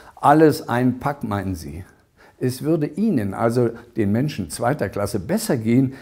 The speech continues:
wenn dieses Pack sonst wohin deportiert würde. Schließlich sind Ausländer alle kriminell, selbst wenn sich nur wenige trauen, das offen auszusprechen. „Schöne neue Welt des Ostens.“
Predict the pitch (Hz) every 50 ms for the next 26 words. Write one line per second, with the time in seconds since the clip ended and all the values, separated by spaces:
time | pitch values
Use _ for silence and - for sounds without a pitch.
0 | - - - - 170 190 196 165 196 202 175 156 131 - - - - 165 160 156
1 | - - - - _ - - 107 110 143 147 151 147 - - 127 117 117 113 117
2 | 113 110 107 107 - - - - - 113 107 110 117 113 113 - - 135 127 127
3 | - 95 92 92 82 87 87 87 - - - - _ - - 170 175 156 - 160
4 | 135 143 - 123 107 - - 135 143 139 - - 131 127 123 123 - - - -
5 | 156 185 196 165 127 - - 135 120 127 123 113 113 123 131 131 127 - - -
6 | - - _ _ _ - - 123 127 123 123 - - 113 110 113 104 110 104 107
7 | 117 101 95 90 85 101 110 131 131 113 107 101 - - 101 101 104 101 101 104
8 | - - _ _ - 156 - 139 165 - - - - - _ - - 104 104 -
9 | - 107 104 117 - - - - - 127 139 135 - - 104 95 - - 87 78
10 | 76 - - - - _ _ _ _ _ _ _ _ _ _ _ _ _ _ _
11 | - _ _ - - - 202 214 208 208 190 160 156 156 160 151 143 143 139 139
12 | 139 180 151 131 - - 139 123 - - - 90 85 76 - - -